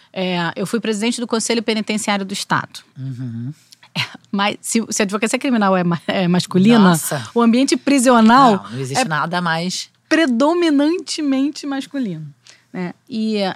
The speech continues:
Speaker 1: eu entrei lá, é, no Conselho Penitenciário, primeiro como representante da O A B, e aí fiquei por um mandato de quatro anos. E depois f-, fui escolhida, né, entre os meus pares ali do conselho, como presidente, nomeada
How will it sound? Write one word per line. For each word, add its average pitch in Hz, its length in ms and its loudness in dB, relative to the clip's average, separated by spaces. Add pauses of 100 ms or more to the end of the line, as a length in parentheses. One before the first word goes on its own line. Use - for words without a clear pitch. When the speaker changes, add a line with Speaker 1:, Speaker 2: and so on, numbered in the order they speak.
(160)
Speaker 1:
eu 240 260 0
entrei 190 440 -2
lá, 180 420 0 (220)
é, 180 220 -6
no 175 160 -10
Conselho 180 280 -6
Penitenciário, 170 500 -6
primeiro 214 340 -2
como 214 180 -2
representante 185 600 -4
da 170 120 -4
O 165 60 -4
A 165 60 -4
B, 170 300 -2 (540)
e - 40 -8
aí 170 60 -2
fiquei 180 340 -6 (100)
por 180 120 -6
um 175 60 -2
mandato 165 380 -4
de - 80 -14
quatro 165 440 -6
anos. 165 440 -6 (360)
E 208 100 -4
depois 214 760 -4
f-, 185 400 -4
fui - 200 -4
escolhida, 185 560 -2
né, 180 160 -2
entre 196 220 -4
os 180 40 -4
meus 180 240 -2
pares 170 480 -2
ali 165 180 -4
do 170 120 -6
conselho, 214 540 -2
como 220 360 -2
presidente, 220 880 -4
nomeada 220 640 0